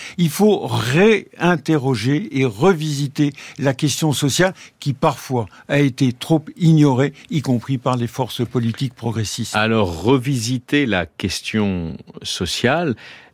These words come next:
Speaker 2: cela doit se faire, euh, d'après vous, sur la base de, de quelle conception de l'humanisme redistributeur, hein, qui est au cœur de nos, de nos sociétés ?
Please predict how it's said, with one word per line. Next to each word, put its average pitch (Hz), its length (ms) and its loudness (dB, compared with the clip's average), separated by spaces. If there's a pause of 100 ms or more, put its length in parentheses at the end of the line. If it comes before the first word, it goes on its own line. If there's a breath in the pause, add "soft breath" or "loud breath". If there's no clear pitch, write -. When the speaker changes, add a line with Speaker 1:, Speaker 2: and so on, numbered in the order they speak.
Speaker 2:
cela 117 320 0
doit 101 180 0
se 95 220 -6
faire, 143 480 0
euh, 95 320 -2
d'après 92 400 -4
vous, 131 420 -4
sur 98 320 -4
la 92 120 2
base 120 320 -2
de, 98 100 0
de 85 160 -8
quelle 120 240 -2
conception - 920 -2
de 85 140 -4
l'humanisme 92 880 -2
redistributeur, 85 1400 -2
hein, 87 80 0
qui 92 100 -4
est 82 100 -2
au 87 60 0
cœur 120 220 -2
de 95 80 -6
nos, 98 100 0
de 98 160 -6
nos 98 120 0
sociétés ? 127 540 -2